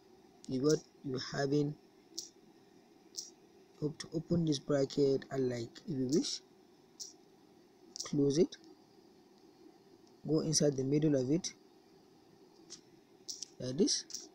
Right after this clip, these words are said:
just to, to separate it. Then you have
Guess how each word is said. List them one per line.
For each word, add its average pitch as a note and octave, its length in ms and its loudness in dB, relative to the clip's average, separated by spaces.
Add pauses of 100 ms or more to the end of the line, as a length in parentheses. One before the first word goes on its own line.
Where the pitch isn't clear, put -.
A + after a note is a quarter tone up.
(320)
just - 720 4 (1400)
to, D3 220 2 (420)
to - 100 0
separate D3+ 440 4
it. C3 160 2 (640)
Then D#3 220 4
you C#3+ 120 4
have C#3 380 0